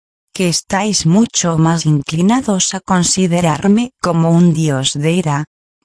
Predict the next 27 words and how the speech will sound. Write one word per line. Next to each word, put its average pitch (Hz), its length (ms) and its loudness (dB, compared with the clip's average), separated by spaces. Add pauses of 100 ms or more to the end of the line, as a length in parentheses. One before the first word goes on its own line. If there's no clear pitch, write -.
quien 220 340 0
condena 196 640 2
injustamente 175 1200 0
y 156 140 -6
sin 160 240 0
piedad 196 420 -2 (140)
cuando 175 440 0
sus - 340 -6
criaturas 160 960 -2
se - 180 0
han 233 320 4
vuelto 208 420 -2
pecadores 190 880 0
contra 185 580 -2
él, 156 180 -4 (360)
eso 226 280 0
es 208 220 -2
una 214 220 2
consecuencia 156 1040 -2
de 160 120 0
vuestro 147 440 -4
antiguo 156 680 0
pecado 147 600 -2
y 151 100 -2
rebelión 170 720 -2
contra 196 440 0
mí. 143 360 2